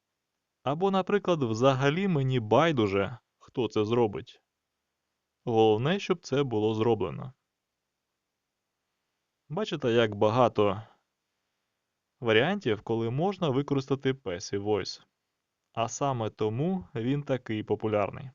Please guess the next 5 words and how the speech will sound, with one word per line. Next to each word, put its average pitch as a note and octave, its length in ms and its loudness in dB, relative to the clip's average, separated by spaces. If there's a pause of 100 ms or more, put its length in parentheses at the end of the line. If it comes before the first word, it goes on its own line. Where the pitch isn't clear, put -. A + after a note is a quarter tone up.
(1800)
Ви D#3 200 0
обов'язково C#3 680 4
зустрінете B2+ 500 0
passive G#2 540 0
voice C#3+ 440 -2